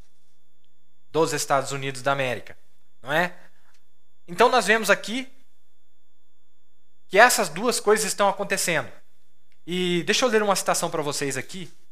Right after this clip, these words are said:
falando disso aqui. É... Em Apocalipse sete, eu quero que você note isso aqui. Nós estamos falando da vinda do anticristo e da vinda de Cristo. Os dois se manifestam através de dois anjos:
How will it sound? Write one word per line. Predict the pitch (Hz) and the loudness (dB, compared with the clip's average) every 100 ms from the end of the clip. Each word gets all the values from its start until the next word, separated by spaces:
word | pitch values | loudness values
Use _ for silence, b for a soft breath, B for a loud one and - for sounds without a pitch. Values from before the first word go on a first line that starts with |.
| - | -2
falando | 143 143 165 | 0 2 0
disso | 135 - | -2 -4
aqui. | 120 - 180 - - - - - - | -6 -6 -8 -8 -12 -12 -10 -10 -4
É... | 131 135 131 123 120 113 92 - - - - - - - - - - - - | 2 4 6 4 2 2 0 -6 -12 -12 -12 -10 -10 -10 -10 -10 -10 -10 -2
Em | 233 | 2
Apocalipse | 285 262 214 202 - | 4 6 6 4 0
sete, | 135 - 156 165 - - | 0 2 4 4 0 -10
eu | - - - - - - - - - - - - - - - - - - - - | -12 -12 -12 -12 -12 -12 -10 -10 -10 -10 -10 -10 -10 -10 -10 -10 -12 -12 -12 -4
quero | 147 151 | -2 0
que | |
você | 151 175 | 0 0
note | 147 143 143 | 2 2 2
isso | 131 | -4
aqui. | 160 107 90 - - - - - - - | -6 -8 -12 -12 -12 -10 -10 -10 -10 0
Nós | 151 | 2
estamos | - 277 285 | 6 4 6
falando | 233 196 185 | 6 6 6
da | 156 | 6
vinda | 127 139 226 | 6 0 -2
do | 220 180 | 0 0
anticristo | 156 - - 170 - 190 | -2 -6 -4 -4 -4 -8
e | - | -4
da | 143 147 | 4 4
vinda | 131 143 139 | 4 -4 -4
de | 135 | -6
Cristo. | 131 107 - - - - - - - - - - - | -8 -8 -8 -10 -10 -10 -10 -10 -10 -10 -10 -10 -8
Os | 143 | -4
dois | 127 233 240 | 8 8 8
se | - | 2
manifestam | 185 160 - 151 175 175 | -2 -2 4 4 4 2
através | 151 147 147 147 | 2 4 4 2
de | 139 | 0
dois | 135 180 156 | 0 0 2
anjos: | 147 123 92 - - | 0 -2 -6 -10 -10